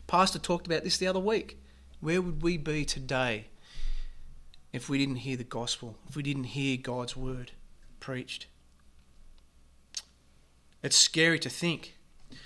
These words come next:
because we know that the righteousness of God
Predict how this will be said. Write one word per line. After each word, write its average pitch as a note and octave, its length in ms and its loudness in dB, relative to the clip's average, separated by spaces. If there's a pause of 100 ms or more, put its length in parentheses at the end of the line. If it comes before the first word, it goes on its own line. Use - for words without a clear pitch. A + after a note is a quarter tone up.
(260)
because D#3 500 6 (720)
we C#3 140 0
know D3+ 260 6
that C3+ 240 0 (380)
the C3 80 -4
righteousness C#3+ 600 2
of B2+ 160 -14
God D3 440 6